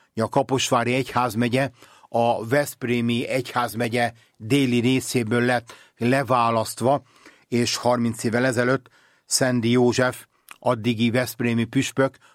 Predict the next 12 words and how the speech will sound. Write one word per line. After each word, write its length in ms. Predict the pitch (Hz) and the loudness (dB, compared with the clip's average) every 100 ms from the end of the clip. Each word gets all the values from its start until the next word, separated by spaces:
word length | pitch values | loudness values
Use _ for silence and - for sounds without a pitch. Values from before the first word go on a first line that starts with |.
| _ | _
attól 460 | - 139 - 131 117 | 0 0 0 -2 0
kezdve 540 | 131 123 104 123 123 107 | 0 -2 0 -2 -2 -2
veszprémi 640 | 127 135 - 120 117 120 | -2 -2 -2 0 2 2
érsek 500 | 131 139 - 135 - - - _ | 0 -2 0 -2 -2 -10 -20 _
jelentette 800 | - 139 135 127 - 120 - 127 | 0 2 2 -2 -2 -4 -2 -2
be 280 | 117 135 117 - _ _ _ | 0 0 -2 -8 _ _ _
ezt 260 | - 117 - | -6 -4 -4
az 120 | 117 | 0
örömteli 540 | 139 127 120 117 117 131 | 0 2 0 -2 0 0
eseményt 540 | - 117 117 127 123 | -2 -2 -2 -2 0
a 180 | 117 107 - _ | 0 0 -10 _
kaposvári 840 | - 127 127 113 123 113 110 110 | -2 0 0 -2 2 2 0 -4